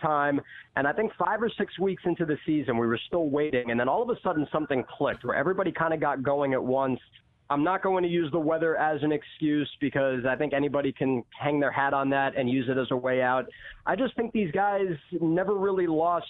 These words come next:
confidence. I think they realized that what they were doing, uh, was just not working in the moment, but that eventually it would turn around,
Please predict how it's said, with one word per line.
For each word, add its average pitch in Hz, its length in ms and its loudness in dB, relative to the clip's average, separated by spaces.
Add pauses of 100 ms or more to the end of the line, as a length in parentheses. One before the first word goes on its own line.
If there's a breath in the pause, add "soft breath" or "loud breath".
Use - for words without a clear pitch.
(120)
confidence. 120 580 -2
I 120 100 2
think 175 260 -2
they 170 120 2
realized 170 600 0
that 156 160 0
what 160 160 -2
they 170 100 0
were 151 140 0
doing, 147 440 0 (360 loud breath)
uh, 131 260 2
was 139 600 0
just 240 200 -4
not 214 220 0
working 175 400 2
in 165 100 2
the 151 80 2
moment, 156 400 0
but 143 100 0
that 147 120 0
eventually 165 580 0
it 143 140 0
would 160 300 -2
turn 170 180 2
around, 135 500 0